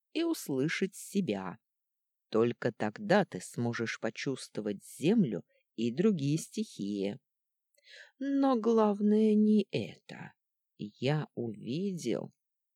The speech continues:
Это так интересно и необычно. Получается, что ты..." Древлей вновь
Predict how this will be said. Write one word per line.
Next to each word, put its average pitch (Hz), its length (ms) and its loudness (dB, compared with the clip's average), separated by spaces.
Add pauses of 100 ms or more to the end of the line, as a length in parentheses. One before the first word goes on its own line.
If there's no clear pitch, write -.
(260)
Это - 280 -8
так - 300 -8
интересно 104 1000 -4
и 117 160 -6
необычно. 110 1120 0 (800)
Получается, 110 1120 -2
что - 400 -8 (180)
ты..." 160 520 2 (1080)
Древлей 277 720 0
вновь 127 400 -4